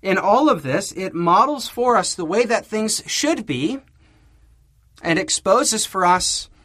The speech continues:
the ways that we all fall short and therefore need the bridegroom of heaven of whom this song sings, who pursues us despite our sin and gives us his righteousness in that holy union that marriage depicts.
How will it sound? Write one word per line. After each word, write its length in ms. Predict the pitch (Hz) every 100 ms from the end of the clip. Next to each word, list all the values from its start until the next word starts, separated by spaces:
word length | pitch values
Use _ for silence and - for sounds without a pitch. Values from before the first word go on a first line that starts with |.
| _ _ _
the 120 | 156
ways 360 | 156 170 190 156
that 120 | 165
we 140 | 160
all 180 | 151 156
fall 240 | - 151
short 680 | 143 - 143 120 - - - _ _ _ _ _ _ _ _ _ _
and 100 | 135
therefore 260 | 147 156 156
need 220 | 143 156
the 60 | 139
bridegroom 580 | 131 143 156 131 143 131
of 80 |
heaven 280 | - 160 156
of 100 | 127
whom 340 | - 160 151 131
this 220 | 151 151
song 400 | - 143 143 139
sings, 580 | - - 139 131 117 -
who 280 | - 131 131 - - -
pursues 640 | 170 156 - 180 208 165
us 320 | 139 143 151
despite 680 | 131 131 160 - - 175 202
our 200 | 156 151
sin 500 | 156 - 151 151 143 135 - - -
and 220 | 156 147
gives 280 | 170 196 -
us 260 | 165 170
his 260 | - 175 156
righteousness 880 | 147 151 170 - 165 156 151 143 - - - -
in 160 | 160
that 240 | 151 151 147
holy 380 | - 202 214 196
union 600 | 147 175 185 175 175 170 - _
that 160 | 147 147
marriage 420 | 135 151 156 151
depicts. 840 | 151 139 123 - - - - -